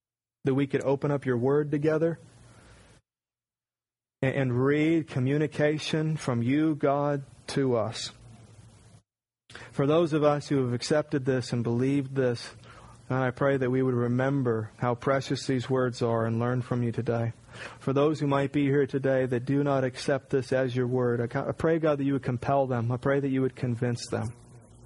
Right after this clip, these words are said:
even now in their heart, that you would create an openness that has not been there. I pray that your word, as it's preached this morning, as it has been for thousands of years, I pray that your word would do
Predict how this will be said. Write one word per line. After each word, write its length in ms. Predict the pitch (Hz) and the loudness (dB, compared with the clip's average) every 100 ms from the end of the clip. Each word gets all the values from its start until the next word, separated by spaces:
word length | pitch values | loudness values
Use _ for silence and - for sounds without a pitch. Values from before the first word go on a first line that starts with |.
| - - - - - - - - - - | -20 -20 -20 -20 -20 -20 -20 -18 -8 0
even 320 | 156 165 156 | 0 2 0
now 260 | 151 143 | 2 2
in 140 | 139 135 | 2 2
their 120 | 127 | 0
heart, 360 | - 127 117 - | 0 0 0 0
that 80 | |
you 140 | 123 135 | 0 0
would 100 | 131 | 0
create 260 | 156 147 | 2 2
an 100 | 139 | 2
openness 500 | 127 135 139 139 135 | 2 0 0 -2 -2
that 120 | - 123 | -2 0
has 260 | 135 131 | 0 0
not 220 | 139 127 | -2 0
been 220 | 131 127 113 | 0 0 0
there. 240 | 110 107 - - _ - - - - - - - - - - | -2 -4 -12 -20 _ -20 -20 -20 -20 -20 -20 -20 -20 -20 -4
I 80 | 135 | -4
pray 200 | - 151 | 2 2
that 100 | 143 | 4
your 160 | 147 151 | 2 4
word, 340 | 151 160 151 | 4 4 2
as 100 | 143 | -2
it's 140 | 135 | -8
preached 400 | - 156 151 - | -4 0 0 0
this 200 | 160 - | -6 -2
morning, 340 | 139 135 139 135 | -2 0 0 0
as 100 | 123 | -2
it 60 | 117 | 0
has 320 | 131 143 135 | 2 0 0
been 220 | 139 135 | -2 -2
for 120 | 139 | -4
thousands 520 | 127 127 135 139 147 160 | 0 2 2 0 -2 -2
of 120 | 131 | 0
years, 380 | 113 113 117 123 | 0 0 -2 -4
I 40 | |
pray 260 | - 131 135 | -2 0 2
that 80 | |
your 180 | 127 131 | 0 0
word 500 | 123 135 143 147 147 | 0 2 2 2 0
would 180 | 131 117 | -2 -2
do 420 | 135 139 143 143 | 0 2 2 0